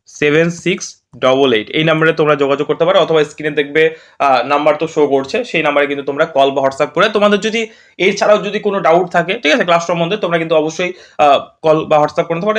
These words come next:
এবং তোমরা ডেমো ক্লাস কেমন হয় সেই ক্লাসগুলো কিন্তু অবশ্যই কিন্তু আমাদের, আহ,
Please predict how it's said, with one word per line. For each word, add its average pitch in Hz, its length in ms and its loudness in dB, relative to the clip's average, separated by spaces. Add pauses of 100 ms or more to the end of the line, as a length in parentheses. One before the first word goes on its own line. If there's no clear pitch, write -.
এবং 175 100 -4 (140)
তোমরা 180 260 2
ডেমো 160 260 -2
ক্লাস 151 240 4 (180)
কেমন 156 260 0
হয় 143 280 0 (320)
সেই - 180 -4
ক্লাসগুলো 151 400 0
কিন্তু 156 140 -8 (120)
অবশ্যই 143 300 -4
কিন্তু 147 200 -4
আমাদের, 135 180 -4 (300)
আহ, 113 200 4